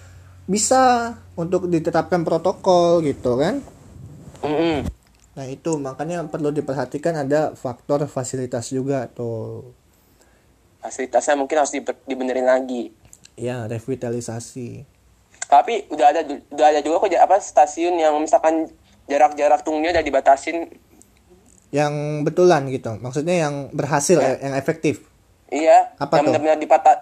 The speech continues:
Speaker 2: kayak mis-, kayak misalkan, ah, nggak, gue lupa apa yang stasiunnya. Pokoknya benar-benar penunggu stasiunnya itu kayak, mm,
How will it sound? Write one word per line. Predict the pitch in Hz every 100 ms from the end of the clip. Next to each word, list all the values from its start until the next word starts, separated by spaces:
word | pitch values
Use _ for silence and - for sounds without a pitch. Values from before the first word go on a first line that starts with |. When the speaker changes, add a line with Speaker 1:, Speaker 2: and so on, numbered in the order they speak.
| -
Speaker 2:
kayak | 165 156
mis-, | - _ _
kayak | 160 151
misalkan, | 165 160 160 -
ah, | -
nggak, | 143 143 -
gue | 160 202
lupa | 160 - 185
apa | 180
yang | 175 160
stasiunnya. | 165 170 175
Pokoknya | 170 190 -
benar-benar | 170 160 160 165 185 - _ _ -
penunggu | 165 165 165 165
stasiunnya | 165 170 - 175 170
itu | 208
kayak, | 185 160 156 123 - -
mm, | 151